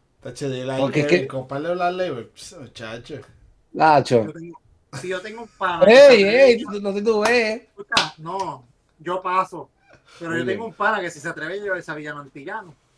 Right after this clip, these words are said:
Speaker 3: eso es cómodo.
Speaker 2: Mm.
Speaker 3: Se la lleva cómodo.
Speaker 2: Mira, si se afeita, se lo meto.
Speaker 3: Ah,
Speaker 2: Los
Speaker 3: y
Speaker 2: sobacos.
Speaker 3: que, y que, no.
Speaker 2: Esa es la
Speaker 3: Y,
Speaker 2: que le voy a
Speaker 3: y,
Speaker 2: poner la,
Speaker 3: y
Speaker 2: mami,
Speaker 3: tengo un
Speaker 2: Natalia
Speaker 3: pana
Speaker 2: Riverrío,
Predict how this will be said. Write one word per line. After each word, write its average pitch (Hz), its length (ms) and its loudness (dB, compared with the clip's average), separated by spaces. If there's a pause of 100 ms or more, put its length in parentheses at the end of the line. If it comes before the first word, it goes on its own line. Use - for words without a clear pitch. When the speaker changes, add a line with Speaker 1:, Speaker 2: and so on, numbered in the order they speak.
(360)
Speaker 3:
eso 190 140 -20
es - 80 -20
cómodo. 180 440 -12
Speaker 2:
Mm. 160 340 -10 (840)
Speaker 3:
Se 147 60 -16
la 139 160 -10
lleva 160 300 -12
cómodo. 143 340 -18 (1160)
Speaker 2:
Mira, 185 460 6 (480)
si 202 220 4
se 208 100 6
afeita, 208 460 6
se 170 120 4
lo 156 140 8
meto. 127 380 2 (200)
Speaker 3:
Ah, 220 220 4
Speaker 2:
Los 190 120 6
Speaker 3:
y 151 80 2
Speaker 2:
sobacos. 143 300 4
Speaker 3:
que, 127 180 -8
y 190 120 -12
que, 190 240 -14
no. 208 380 -12 (400)
Speaker 2:
Esa 190 220 0
es 233 40 2
la 233 60 2
Speaker 3:
Y, 220 40 -2
Speaker 2:
que 226 60 -4
le 220 60 -2
voy 214 80 -2
a - 20 -2
Speaker 3:
y, 208 60 -10
Speaker 2:
poner 214 140 -4
la, 190 560 -8
Speaker 3:
y 202 40 -18
Speaker 2:
mami, 240 280 2
Speaker 3:
tengo 196 140 -6
un 185 100 -16
Speaker 2:
Natalia 220 340 2
Speaker 3:
pana 208 80 4
Speaker 2:
Riverrío, 214 560 2